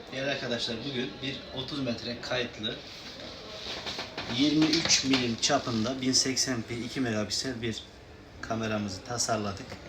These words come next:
İzolasyonlarını gerçekleştirdik, yayımızı yerleştirdik.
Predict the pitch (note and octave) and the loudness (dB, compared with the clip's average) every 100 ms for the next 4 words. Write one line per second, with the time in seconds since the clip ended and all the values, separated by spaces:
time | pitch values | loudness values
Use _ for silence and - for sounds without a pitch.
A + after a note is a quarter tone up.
0 | - - - - - - - A#2 A#2+ A2 | -14 -16 -16 -16 -16 -14 -4 2 4 4
1 | - A2+ G#2+ G#2 F#2+ G#2 A2+ B2+ A#2 A2+ | 2 0 0 -2 -2 -4 -2 -2 -4 -4
2 | - G2+ A#2 A#2 A2+ A2 G2 G2 G#2+ A2+ | -4 -6 -4 0 2 2 0 -2 -2 0
3 | A2 B2 A2+ | 0 -2 -4